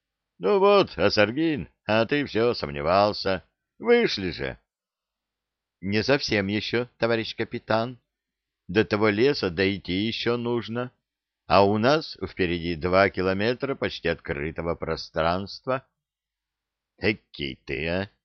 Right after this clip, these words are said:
Зато позади дорога узкая, меж холмов зажатая. Не ты ли всю дорогу там подвоха ежесекундно ожидал? А ведь тихо прошли.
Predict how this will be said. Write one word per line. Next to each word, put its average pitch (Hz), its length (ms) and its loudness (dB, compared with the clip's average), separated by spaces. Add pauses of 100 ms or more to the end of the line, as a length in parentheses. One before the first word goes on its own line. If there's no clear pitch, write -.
(460)
Зато 104 540 4
позади 82 540 -2
дорога 78 640 0
узкая, 110 840 -4
меж 95 320 0
холмов 104 580 2
зажатая. 107 840 2 (760)
Не 117 140 4
ты 220 160 6
ли 208 160 4
всю 156 240 -2
дорогу 117 560 2
там 156 460 0 (360)
подвоха 131 760 4
ежесекундно 92 1080 0
ожидал? 85 560 -2 (640)
А 110 140 2
ведь - 460 -4
тихо 117 440 0
прошли. 135 600 -4